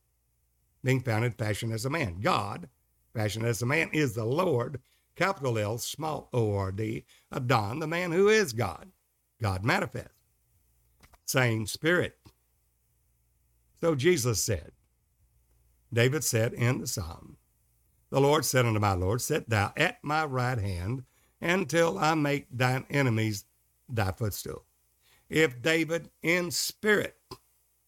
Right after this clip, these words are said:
calleth him Lord, capital L, small O R D,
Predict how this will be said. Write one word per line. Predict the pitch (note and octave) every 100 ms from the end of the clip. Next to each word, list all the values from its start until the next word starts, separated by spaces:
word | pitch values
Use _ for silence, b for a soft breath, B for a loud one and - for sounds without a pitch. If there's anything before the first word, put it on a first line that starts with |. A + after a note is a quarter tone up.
| _ _ _ _ _ _
calleth | B2 B2 A2+
him | B2 A#2
Lord, | A#2 A#2 G#2 F2 - - _ _ _ _ _ _ _ _ -
capital | F#2 G#2+ G2
L, | F2+ F#2+
small | B2 - F2+ F2+
O | F#2
R | G#2+
D, | C#3+ G#3+ F#3+